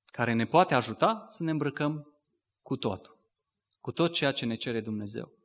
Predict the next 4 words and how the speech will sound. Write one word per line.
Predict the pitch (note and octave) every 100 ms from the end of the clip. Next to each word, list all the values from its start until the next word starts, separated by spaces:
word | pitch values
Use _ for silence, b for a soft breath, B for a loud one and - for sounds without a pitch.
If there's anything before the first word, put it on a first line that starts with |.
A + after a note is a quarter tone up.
| _ _ b b b b b b b b b _ _ _ _ _ _ _ _ _ - _ _ _ -
Dar | B2 A#2
se | -
pune | - F3+
întrebarea, | D#3 C#3 A#2+ B2 G2+ F#2+ -